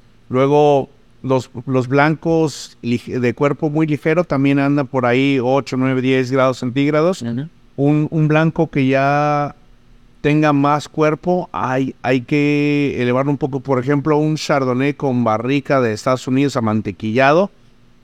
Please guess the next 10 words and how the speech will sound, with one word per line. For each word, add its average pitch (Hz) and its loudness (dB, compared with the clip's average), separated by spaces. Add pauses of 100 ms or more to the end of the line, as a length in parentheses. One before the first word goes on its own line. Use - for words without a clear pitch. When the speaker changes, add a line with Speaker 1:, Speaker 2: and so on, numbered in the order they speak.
Speaker 1:
eh, 107 0
un 123 2
Chassagne 127 -2
Montrachet, 131 -2
un 170 2
vino 190 2
que - -2
ya 170 2
tenga 175 0
potencia 156 -2